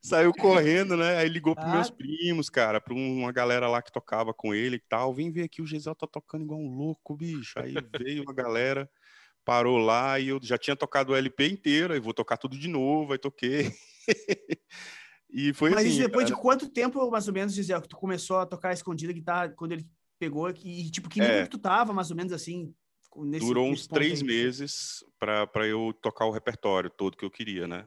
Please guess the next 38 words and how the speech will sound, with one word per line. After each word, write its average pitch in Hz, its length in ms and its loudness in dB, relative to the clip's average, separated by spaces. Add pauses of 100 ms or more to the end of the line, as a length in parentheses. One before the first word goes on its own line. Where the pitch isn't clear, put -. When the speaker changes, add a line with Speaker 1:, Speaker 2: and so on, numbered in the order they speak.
Speaker 1:
Mas 113 220 -2
eu, 131 120 -2 (100)
eu 101 100 -4
fazia 107 340 -4
nada, 101 320 -6
né, 92 120 -10
Pablo? 90 280 -12 (720)
Eu 101 80 -18
tava 87 180 -6
com 104 120 -8
dezesseis 101 400 -4
anos 98 140 -4
de 92 60 -10
idade, 90 460 -2
então, 104 200 -6
assim, 92 280 -10
eu 85 60 -14
chegava 107 420 -8
do, 117 200 -8
do, 95 140 -12
do 90 140 -12
colégio, 95 500 -6
cara, 87 360 -10 (840)
guitarra 127 480 -4
até 147 320 -4 (680)
dezoito 120 480 -2
horas, 123 260 0
que - 80 -6
era 151 100 -6
a 147 40 -4
hora 147 120 -2
mais 147 180 -4
ou 147 60 -4
menos 147 140 -6
que - 60 -8
ele 147 80 -8
chegava, 143 400 -6
né? 117 140 -10